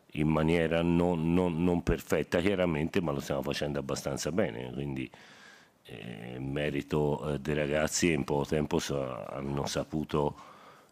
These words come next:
eh, andare a una buona interpretazione di questo modulo, però, ho detto, in base, in base al giocatore a disposizione vediamo poi di partita in partita, eh,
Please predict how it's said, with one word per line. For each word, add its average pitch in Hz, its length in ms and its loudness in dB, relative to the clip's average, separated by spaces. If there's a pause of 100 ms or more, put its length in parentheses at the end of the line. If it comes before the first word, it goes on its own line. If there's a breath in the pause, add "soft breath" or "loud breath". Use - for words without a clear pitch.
(260)
eh, 67 200 -2
andare 80 380 2
a 87 40 4
una 85 120 2
buona 90 240 4
interpretazione 87 720 2
di 80 60 2
questo 82 260 2
modulo, 76 400 2
però, 76 260 2 (1200 loud breath)
ho - 40 -6
detto, 67 260 -2
in 71 160 2
base, 82 400 4
in 78 420 2
base 82 340 4
al 80 80 4
giocatore 82 400 2
a 80 40 2
disposizione 82 1080 2
vediamo 73 580 2
poi 71 1120 0
di 64 100 -4
partita - 400 0
in 71 80 2
partita, 78 760 2
eh, 69 380 -4